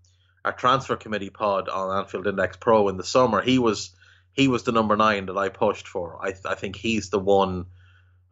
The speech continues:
who has the highest upside. Now, at the time, his price wasn't quite where it is now. We were looking more kind of twenty-five to thirty million 'cause he'd only had the one season there.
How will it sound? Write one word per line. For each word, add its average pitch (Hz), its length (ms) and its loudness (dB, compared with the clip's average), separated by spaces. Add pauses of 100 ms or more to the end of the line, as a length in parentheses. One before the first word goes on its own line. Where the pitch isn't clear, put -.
who 107 300 4
has 104 300 0
the 107 80 -2
highest 107 440 0
upside. 95 420 -2
Now, 92 80 -8
at 92 60 -8
the - 60 -16
time, 139 420 0
his 104 160 -12
price 107 380 -2
wasn't 95 380 -4 (720)
quite 160 320 0
where 107 140 0
it 98 60 -6
is 95 160 -8
now. 110 240 0
We 95 140 -8
were 101 80 -2
looking 104 240 -4
more 101 260 2
kind 104 220 -4
of - 100 -16
twenty-five 104 680 -2
to - 60 -14
thirty 117 400 2
million 92 300 -8
'cause 104 140 -14
he'd 113 80 -8
only 131 140 -4
had 107 180 -2
the 98 80 -12
one 98 220 -8
season 107 420 -4
there. 87 300 -8